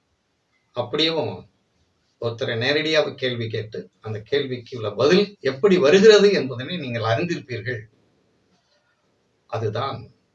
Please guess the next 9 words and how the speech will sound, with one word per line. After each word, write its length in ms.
நவீன 400
ஜாமக்கோல் 560
ஆருடம், 380
மாய 280
ரிஷியினுடைய 760
அந்த 200
அற்புதம். 500
எல்லாம் 380
அந்த 480